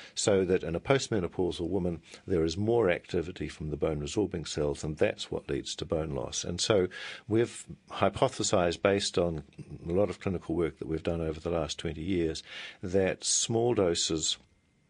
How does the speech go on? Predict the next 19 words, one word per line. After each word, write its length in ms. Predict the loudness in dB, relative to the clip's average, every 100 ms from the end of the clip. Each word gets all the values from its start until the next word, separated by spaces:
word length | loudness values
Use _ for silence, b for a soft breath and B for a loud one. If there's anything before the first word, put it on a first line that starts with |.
| _ _ -6 0
of, 480 | 4 4 2 -4 -4
um, 460 | -2 0 -2 -6 -8
zoledronate, 760 | -2 2 2 2 -2 0 -2 -6
and 220 | -8 0
by 100 | 0
small 280 | 0 0 2
doses 380 | 2 2 0 -2
I 120 | -2
mean 320 | 0 -2 -4 B B B
an 140 | -2
intravenous 640 | 0 0 0 2 2 0
infusion 600 | -2 0 2 2 2 0
once 300 | 0 0 0
every 180 | 0 -2
couple 320 | 0 -2 0
of 140 | -4 2
years, 300 | 2 2 0
or 80 | 0
possibly 600 | 0 0 -2 2 2